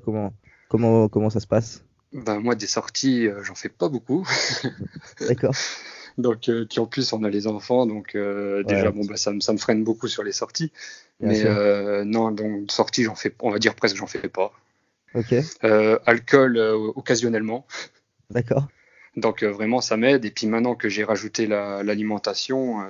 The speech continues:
Speaker 2: c'est un plus. Donc, euh, ouais, c'est, c'est pas mal.
Speaker 1: D'accord. Et votre sommeil, du coup, c'est comment ? Enfin, comment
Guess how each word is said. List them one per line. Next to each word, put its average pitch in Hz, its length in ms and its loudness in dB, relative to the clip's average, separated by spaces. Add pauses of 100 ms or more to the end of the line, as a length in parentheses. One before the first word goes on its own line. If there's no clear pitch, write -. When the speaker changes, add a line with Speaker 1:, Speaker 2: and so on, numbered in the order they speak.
(120)
Speaker 2:
c'est - 160 -6
un 98 80 -2
plus. 139 300 -4
Donc, 101 240 -6
euh, 95 160 0
ouais, 123 220 0
c'est, 92 280 -6
c'est - 180 -4
pas - 120 -4
mal. 131 140 2
Speaker 1:
D'accord. 110 300 -2 (340)
Et 127 80 4
votre 135 160 8
sommeil, 156 300 8
du 123 100 -4
coup, 147 120 -2
c'est 127 120 -2
comment ? 117 220 -2
Enfin, 120 180 -2
comment 113 380 0